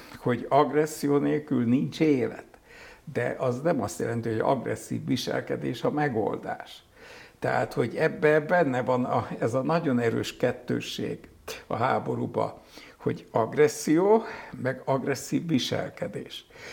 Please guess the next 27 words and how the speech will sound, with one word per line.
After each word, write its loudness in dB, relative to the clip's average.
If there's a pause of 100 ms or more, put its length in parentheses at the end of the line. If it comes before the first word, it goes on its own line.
(160)
És -4
a -2
kettő 0
nem 0
ugyanaz, 2
ezt -4
egyszer 2
meg 0
kell -2
az 0
emberiségnek -4
tanulni, -8 (580)
hogy -2 (460)
az -2
agresszió 0 (160)
az -2
az -2
élet 2
része. -2 (320)
De -4
az, 2
hogy -6
én -2
ezt -6
hogy 4
élem -2
meg, 0